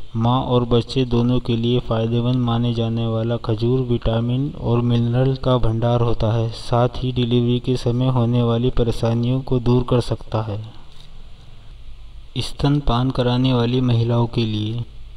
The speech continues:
खजूर के रोज़ाना सेवन से माँ के शरीर में दूध की मात्रा बढ़ सकती है। आँखों के लिए, खजूर में मौजूद विटामिन ए, जो आँखों के लिए बहुत फ़ायदेमंद होता है।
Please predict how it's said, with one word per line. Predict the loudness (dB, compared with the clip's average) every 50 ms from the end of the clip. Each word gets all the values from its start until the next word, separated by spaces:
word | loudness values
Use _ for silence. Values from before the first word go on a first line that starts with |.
| -16 -12 -8
खजूर | -4 -4 -2 0 2 0 0 0
के | 0 -2 0 0
रोज़ाना | 2 2 2 2 2 2 2 2 0 0
सेवन | -2 0 -2 0 0 2 0 0
से | -2 -2 -2 -2 0
माँ | 0 0 0 0 -2
के | 0 0 -2 -2
शरीर | -2 -2 -4 -2 0 0 0 0
में | 0 0 0 0
दूध | 0 0 0 -2 -2 -2
की | -4 -2 -2
मात्रा | 0 -2 -2 -2 -2 0 0 0 0
बढ़ | 0 0 0 0
सकती | 0 -2 -4 -6 -6 -6 -4 -4
है। | -2 -2 -4 -4 -6 -10 -14 -18 -18 -20 -18 -16 -16 -14 -14 -14 -16 -16 -18 -18 -20 -20 -16 -16 -16 -14 -14 -16 -18 -16 -18 -16 -16 -16 -18 -18 -10 -4 -2
आँखों | 0 0 0 0 0 0 0
के | 0 0 -2 0
लिए, | 0 0 0 0 -2 -2 -4 -6 -8 -10 -14 -18 -16 -16 -18 -16 -14 -12 -10
खजूर | -6 -4 -2 2 4 4 4 4 4
में | 2 2
मौजूद | 2 4 2 2 2 2 2 2 2 0
विटामिन | 0 -2 0 0 0 0 2 2 0 0 0
ए, | -2 -2 -2 -2 -4 -6 -6
जो | -4 0 2 2 4
आँखों | 2 2 2 2 0 0
के | 2 2 2
लिए | 4 4 4 2 2
बहुत | 4 4 4 4 2
फ़ायदेमंद | 2 0 0 0 0 2 0 2 2 2 2 2 2
होता | 2 2 2 2 0
है। | 0 0 0 -4 -6